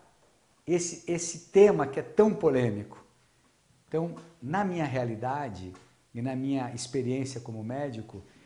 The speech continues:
a única forma da gente abordar o adolescente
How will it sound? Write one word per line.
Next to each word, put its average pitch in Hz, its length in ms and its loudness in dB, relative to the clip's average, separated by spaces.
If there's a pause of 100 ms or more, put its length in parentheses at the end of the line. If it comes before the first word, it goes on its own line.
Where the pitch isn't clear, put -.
(180)
a 123 80 -6
única 190 340 -2
forma 143 440 -2
da 127 120 -4
gente 131 280 -6
abordar 120 400 -4
o 139 80 -2
adolescente 120 840 -8